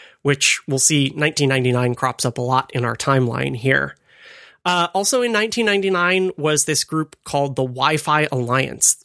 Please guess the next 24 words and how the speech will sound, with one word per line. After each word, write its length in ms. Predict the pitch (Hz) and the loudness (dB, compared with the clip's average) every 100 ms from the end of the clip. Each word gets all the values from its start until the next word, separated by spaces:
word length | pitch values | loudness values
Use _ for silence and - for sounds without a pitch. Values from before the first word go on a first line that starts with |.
| _ | _
was 220 | 135 127 | 0 0
formed. 560 | - 131 139 147 160 - _ - - _ _ - | 0 -2 -4 -6 -10 -18 _ -20 -20 _ _ -2
And 400 | 160 151 147 143 | 0 2 0 -2
this 180 | 160 202 | -2 0
was 120 | 233 | 0
the 80 | 220 | 0
first 260 | 226 202 - | 0 -2 0
time 320 | 175 180 156 | 0 0 0
that 200 | 135 - | -2 -2
the 80 | 139 | -4
term 480 | - 175 156 131 123 _ | -2 0 0 0 -4 _
Wi-Fi 560 | 131 127 170 170 135 131 | -4 0 0 0 0 0
was 220 | 123 127 | -2 -2
actually 400 | 139 123 127 131 | -2 -2 -4 -4
used. 500 | 139 208 156 - - | 0 0 0 -2 -2
So 400 | - 151 143 135 - - - _ | 0 0 0 -4 -8 -20 -20 _
the 140 | 156 147 | -2 0
whole 180 | 220 | 0
standard 560 | 233 - 165 190 160 139 | 0 0 0 2 0 0
was 160 | 135 - | -2 -2
developed 580 | 139 135 131 - - | -2 -2 -2 -6 -14
just 440 | 127 147 147 - - | -2 0 2 -2 -2
under 600 | 143 139 139 131 127 127 - | 0 2 2 0 -2 -4 -8
the 480 | 127 131 127 127 | -2 0 0 -4